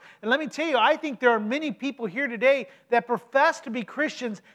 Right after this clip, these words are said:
that have not done that themselves. They might have said a prayer, they might have been baptized, they may have a certificate,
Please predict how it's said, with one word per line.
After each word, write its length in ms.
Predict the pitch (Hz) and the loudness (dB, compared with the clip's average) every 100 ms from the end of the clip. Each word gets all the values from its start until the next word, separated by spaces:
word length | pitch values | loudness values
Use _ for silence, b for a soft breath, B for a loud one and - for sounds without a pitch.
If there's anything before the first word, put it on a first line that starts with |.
| - | 4
that 220 | 254 233 | 4 6
have 320 | 214 240 185 | 4 2 2
not 560 | 208 262 294 - 175 143 | 2 4 4 0 -8 2
done 320 | 254 311 262 | 4 4 0
that 260 | 214 214 | 0 0
themselves. 640 | 220 214 190 - 254 247 - B B | -6 -8 -8 2 4 4 0 B B
They 160 | - 294 | -2 0
might 240 | 302 285 | 2 2
have 120 | 233 | 2
said 260 | 220 247 220 | -2 0 0
a 40 | |
prayer, 540 | 190 - 277 277 214 208 B - | -2 0 4 4 4 -2 B -4
they 140 | 269 | -2
might 220 | 294 269 | 2 0
have 80 | 240 | 0
been 240 | 214 185 | -2 -4
baptized, 640 | 170 240 285 - 214 208 214 | 2 4 4 2 2 2 0
they 80 | 269 | -4
may 140 | 285 | 0
have 180 | 247 208 | 0 -2
a 40 | |
certificate, 720 | 180 185 - 302 262 196 175 | -6 -6 -2 -2 -4 -6 -8